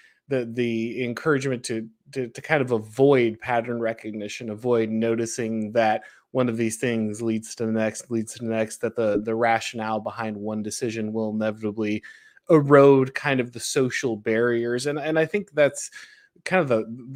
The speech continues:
the allure of the argument, is that it's, it tries to stay, you know, very direct and logical. It tries to stay with the things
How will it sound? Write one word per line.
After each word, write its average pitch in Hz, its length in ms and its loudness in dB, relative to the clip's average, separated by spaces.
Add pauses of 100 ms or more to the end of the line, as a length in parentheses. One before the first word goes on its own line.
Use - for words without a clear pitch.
(120)
the 127 240 2
allure 143 600 6
of 110 520 4
the 120 120 4
argument, 117 560 0
is 123 380 -2
that 127 320 2
it's, 131 480 -6
it 131 240 -2
tries 147 320 0
to 127 80 -10
stay, 120 340 0
you 120 240 -2
know, 113 120 0
very 135 600 2
direct 120 460 -2
and 110 140 -6
logical. 110 520 -4
It 110 60 -6
tries 117 300 -4
to - 100 -14
stay 120 380 -2
with 117 180 -2
the 113 60 -20
things 110 480 -4